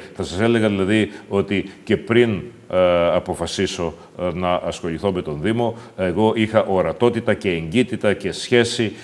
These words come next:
ε, με ανθρώπους που, ε,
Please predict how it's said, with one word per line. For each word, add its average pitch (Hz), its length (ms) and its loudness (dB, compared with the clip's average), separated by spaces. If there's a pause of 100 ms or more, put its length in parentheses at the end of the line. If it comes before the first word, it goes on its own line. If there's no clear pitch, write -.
(200)
ε, 98 280 4 (200)
με 120 320 2
ανθρώπους 110 680 0
που, 117 400 2 (200)
ε, 101 440 4